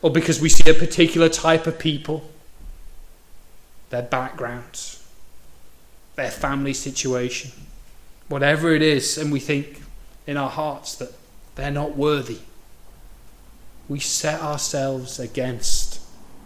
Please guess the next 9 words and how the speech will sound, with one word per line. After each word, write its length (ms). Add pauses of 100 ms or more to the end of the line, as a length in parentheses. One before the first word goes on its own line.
(160)
God. 240 (3500)
So 140
let 180
us 140
pursue 880
and 220
love 260
the 100
wanderer. 460